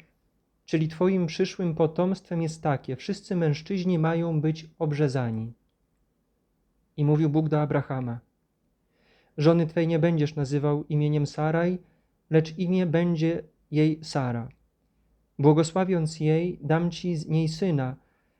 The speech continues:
i będę na-, nadal jej błogosławił, tak, że stanie się ona matką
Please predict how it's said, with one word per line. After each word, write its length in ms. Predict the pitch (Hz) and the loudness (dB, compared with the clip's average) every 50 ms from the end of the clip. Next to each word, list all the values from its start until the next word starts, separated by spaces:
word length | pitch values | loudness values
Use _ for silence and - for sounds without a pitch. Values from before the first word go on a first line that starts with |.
| _ _ - | _ _ -4
i 80 | 165 156 | -2 0
będę 460 | 135 156 170 185 190 190 185 190 185 | 4 4 4 4 4 0 0 0 0
na-, 240 | 165 170 170 160 160 160 | 0 -2 -2 -4 -4 -6
nadal 560 | 151 156 156 165 165 170 170 170 170 170 - - | -2 0 2 2 2 2 2 2 0 -2 -2 -2
jej 180 | 156 160 160 | 0 0 2
błogosławił, 840 | 156 143 160 160 160 165 156 - - 156 139 135 120 123 127 127 135 - _ _ _ _ _ _ _ - | 2 2 0 2 0 0 -2 -2 -2 0 0 0 -2 -4 -6 -6 -8 -12 _ _ _ _ _ _ _ -2
tak, 260 | 160 165 180 160 - | -2 -2 -2 -2 0
że 180 | 156 147 156 156 | 2 4 4 4
stanie 300 | 156 - 170 165 165 160 | 2 0 -4 -2 -2 -2
się 180 | 156 - 170 | -2 -2 0
ona 240 | 165 165 156 156 151 | 0 2 2 2 2
matką 680 | 147 147 160 170 175 - - - - 185 196 214 214 | 2 2 2 2 0 -2 -8 -8 -6 -4 -4 -4 -6